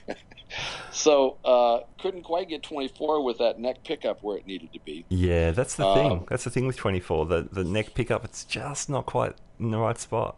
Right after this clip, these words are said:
Speaker 1: Right. So, you know what? I, to me, it's not weird. I mean, if I, if, if, if I need an E,
Speaker 2: Yeah.
Speaker 1: it's a half step bend and I'm there.
Speaker 2: Yeah.
Speaker 1: And, um,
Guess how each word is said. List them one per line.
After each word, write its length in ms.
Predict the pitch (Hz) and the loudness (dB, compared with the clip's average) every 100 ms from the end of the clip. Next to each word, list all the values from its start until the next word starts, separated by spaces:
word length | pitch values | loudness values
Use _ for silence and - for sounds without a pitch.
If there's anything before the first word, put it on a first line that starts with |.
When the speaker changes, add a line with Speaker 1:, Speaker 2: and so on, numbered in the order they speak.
| - | -4
Speaker 1:
Right. 220 | 110 143 - - - - - - - | 0 0 -2 -20 -20 -20 -18 -18 -14
So, 180 | - 185 | 0 2
you 140 | 190 | 2
know 100 | 214 175 190 | 0 0 -2
what? 120 | - | -2
I, 260 | 147 170 - 120 - | 0 2 0 -10 -8
to 120 | 143 | -4
me, 180 | 156 160 | -2 0
it's 180 | - | -2
not 260 | 123 120 107 | 0 0 0
weird. 360 | 107 110 101 92 | 0 2 4 2
I 100 | 101 | 0
mean, 200 | 101 101 | 0 0
if 120 | - | 4
I, 140 | 117 123 - | 2 2 -4
if, 260 | 107 104 - 101 | -6 -6 -6 -4
if, 120 | 107 - - | -4 -6 -20
if 160 | 117 117 | -6 0
I 100 | 123 | 2
need 180 | 135 123 | 2 0
an 120 | 120 | 0
E, 360 | 120 131 165 - - - | 0 0 -2 -4 -6 -2
Speaker 2:
Yeah. 140 | 101 | 2
Speaker 1:
it's 80 | 98 | 2
a 60 | 101 | 4
half 200 | 117 123 | 4 4
step 320 | - 135 - | 4 2 4
bend 260 | 120 139 123 | 2 4 4
and 100 | 104 | 2
I'm 140 | 104 | 2
there. 300 | 107 92 - - | 2 0 -2 -2
Speaker 2:
Yeah. 220 | 98 85 - - - | 0 0 -2 -10 -8
Speaker 1:
And, 380 | 101 101 98 95 | -2 0 0 2
um, 280 | 92 92 | 2 0